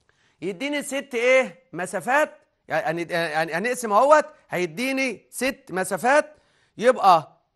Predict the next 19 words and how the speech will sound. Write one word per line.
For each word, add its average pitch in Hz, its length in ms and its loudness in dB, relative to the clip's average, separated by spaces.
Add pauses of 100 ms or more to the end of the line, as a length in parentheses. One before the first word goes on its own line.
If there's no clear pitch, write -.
(220)
إيه، 196 180 0
ميتين 202 300 0
وخمستاشر 247 840 4
على 220 420 8
الستة 240 340 -4
فيها 220 180 2
الكام؟ 240 480 0 (1040)
ها؟ 202 180 -2 (840)
واحد 254 260 6
وعشرين 269 320 2
على 254 100 6
الستة 269 540 0 (180)
فيها 233 340 6
التلاتة، 220 520 0
تلاتة 240 320 2
في 247 60 -4
ستة 254 280 -2
بتمنتاشر، 254 880 2 (540)
برافو، 254 460 4